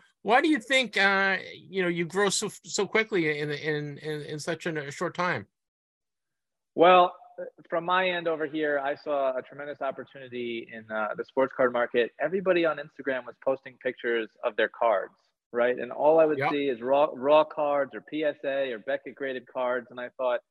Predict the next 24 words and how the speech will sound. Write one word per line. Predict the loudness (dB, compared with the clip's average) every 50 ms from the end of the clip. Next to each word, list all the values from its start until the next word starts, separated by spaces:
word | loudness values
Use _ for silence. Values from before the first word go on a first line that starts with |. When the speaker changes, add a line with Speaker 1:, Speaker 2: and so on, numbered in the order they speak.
| _ _ _ _ _ _ _ _ _
Speaker 2:
"I | -4 -2
don't | -2 0 -2
wanna | -2 -2 -4 -6
just | -8 -12 -12
create | -8 -4 -4 -2 -2
another | -2 -4 -2 0 0 -2
account | -2 -4 -8 -10 -8 -8 -8 -8 -8
that's | -10 -10 -10 _ -10
posting | -8 -8 -8 -8 -12 -18 -18
cards. | -12 -8 -8 -6 -6 -6 -8 -8
I | -8
wanna, | -6 -6 -4 -4 -4 -6 -6 -6
I |
wanna | -6 -4 -6 -6
create | -6 -4 0 2 2 2 0
some | -2 -10 -6
type | -2 -2 -2 -2
of | -2 -6
content | -8 -6 -4 -4 -4 -6 -6 -8 -8 -4 0 0
that | 0 0 0
provides | -4 0 4 4 4 4
a | 4
little | 0 2 2 0 0 0
more | 0 0 2 2 2 2 0